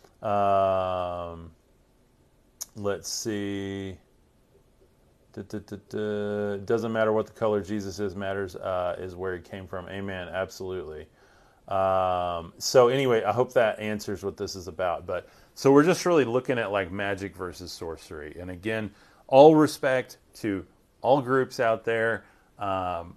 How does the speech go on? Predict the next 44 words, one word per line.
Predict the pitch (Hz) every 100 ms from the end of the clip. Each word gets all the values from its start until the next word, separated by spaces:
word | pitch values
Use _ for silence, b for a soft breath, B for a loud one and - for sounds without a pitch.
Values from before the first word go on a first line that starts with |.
| _
I'm | 110
not | 131 131
telling | - 131 123
anyone | 123 120 117 107
what | 104 -
to | 110
do | 110 110
or | 95
how | 98
to | 95
live | 95 92
their | 92
life. | 101 110 95 -
I'm | 107
just | 120 120 -
talking | 120 110 110
about | 104 95 98
what | 92 101 117
I | 92 104 113
believe | 104 104 92 82 78 80 _ 98
the |
message | 95 90 - 85 85
of | -
Christ | - 90 82 -
was, | 82 - - b b b b
which | 107 101 -
was, | 101 92 87 - - b b _
"You'll | 104 104
do | 117 107
bigger | 120 123
miracles | 117 107 110 104 104 101
than | 98
me, | 90 82 95 - _ _ _ _ _ _ _ -
renew | 117 107 110
your | 123 135
mind, | 113 95 98 101 104 - _ _ _ -
love | 95 104 123 131
one | 135 131
another | 127 120 107 110 117 117 _ _
as | 107 98
I | 90
have | 107 110
taught | 110 92 85
you. | 87 107